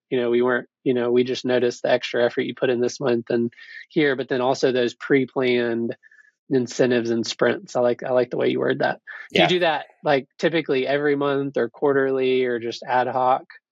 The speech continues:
Speaker 1: Like, how, how do you kinda decide when you're gonna do that?
Speaker 2: A little bit ad hoc. As we know in trucking, the goals change constantly on that. When, when there's a big dire need, like, to throw that out, it probably balances to one solid one a quarter.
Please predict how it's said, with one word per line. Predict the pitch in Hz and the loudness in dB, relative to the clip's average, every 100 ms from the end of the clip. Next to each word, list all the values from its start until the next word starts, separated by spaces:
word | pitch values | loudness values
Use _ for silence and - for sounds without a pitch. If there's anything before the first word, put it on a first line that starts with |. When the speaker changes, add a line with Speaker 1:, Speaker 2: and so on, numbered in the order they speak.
| - | -4
Speaker 1:
Like, | 123 | -4
how, | - 127 | 0 0
how | - | 0
do | 135 | -2
you | 123 | -2
kinda | 139 | -2
decide | 117 123 139 123 | -2 0 2 2
when | 123 | 0
you're | 123 | -2
gonna | 123 | -2
do | 120 | 0
that? | 120 123 - _ _ - | 0 -2 -6 _ _ -4
Speaker 2:
A | |
little | 151 165 | 0 2
bit | 151 | 2
ad | 120 123 127 | 0 -2 -2
hoc. | 135 135 131 - | 0 0 0 -6
As | - 113 | -6 -2
we | 123 | 0
know | 120 120 | 2 2
in | 113 | 0
trucking, | - 120 123 113 107 104 101 - | 0 0 2 2 2 -2 -4 -2
the | 104 101 104 | 2 2 0
goals | 113 117 113 - | 0 2 2 0
change | 120 113 107 101 | 0 0 0 0
constantly | 110 107 104 - 101 104 | 0 0 -2 -6 -2 0
on | 101 101 | 0 0
that. | 101 98 90 | 0 0 0
When, | 104 98 - | -4 -4 -2
when | 113 | 0
there's | 113 104 | 2 0
a | 98 | -2
big | 95 101 90 | 0 -2 0
dire | 101 101 98 | 0 0 0
need, | 98 95 90 | -2 0 0
like, | 90 | -2
to | 92 | -4
throw | - 98 | -2 0
that | 92 87 | 0 0
out, | 87 90 - - _ | 0 0 -4 -12 _
it | - - | -20 -4
probably | 135 120 | 0 2
balances | 104 101 101 87 95 - | 2 0 -2 -4 -6 0
to | 95 90 92 | 2 2 0
one | 92 98 90 | 0 0 0
solid | 98 92 92 90 | 0 2 0 0
one | 92 87 | -2 -4
a | |
quarter. | 85 104 98 95 92 | -4 -2 2 2 0